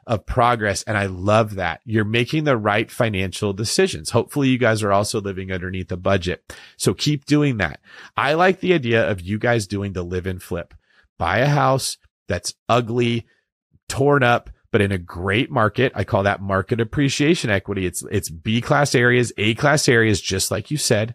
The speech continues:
Those are going to appreciate at a higher rate than C and D class areas. Fix up the house.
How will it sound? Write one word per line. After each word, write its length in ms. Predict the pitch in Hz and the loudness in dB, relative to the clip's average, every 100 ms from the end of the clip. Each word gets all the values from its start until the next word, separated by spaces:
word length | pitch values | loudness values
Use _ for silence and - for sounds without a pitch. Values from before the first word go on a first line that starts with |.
| - | 0
Those 220 | 95 90 | 0 2
are 40 | |
going 360 | 90 98 101 127 | -2 -2 -2 0
to 100 | 156 | -2
appreciate 520 | 151 - 117 - 117 | -2 -2 -2 0 0
at 100 | 87 | 0
a 20 | |
higher 420 | 82 - 101 117 117 | -2 -2 0 0 2
rate 300 | 110 107 - - - - - | 0 0 -4 -16 -20 -20 -4
than 140 | 90 | -4
C 260 | 87 107 104 | 0 0 0
and 80 | 95 | 0
D 160 | 127 | 0
class 360 | 135 98 85 78 | 2 0 0 -4
areas. 340 | 67 60 - - _ _ _ - | -6 -10 -14 -18 _ _ _ -4
Fix 260 | 95 - | -2 0
up 160 | 123 120 | -2 2
the 160 | 202 180 | 0 2
house. 460 | 160 156 - - | 2 0 -2 -10